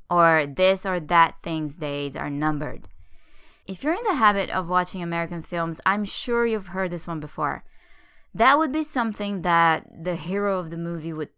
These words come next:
typically say to the villain, "Your days are numbered." And that means you won't be able to keep doing what you're doing for too long. "I'll catch you. I will stop you. Uh, you go to jail.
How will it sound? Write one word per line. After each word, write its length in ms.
typically 440
say 280
to 100
the 80
villain, 400
"Your 280
days 320
are 140
numbered." 480
And 140
that 220
means 560
you 180
won't 240
be 160
able 280
to 120
keep 240
doing 320
what 160
you're 160
doing 400
for 160
too 240
long. 320
"I'll 180
catch 400
you. 220
I 180
will 140
stop 340
you. 340
Uh, 420
you 220
go 240
to 100
jail. 460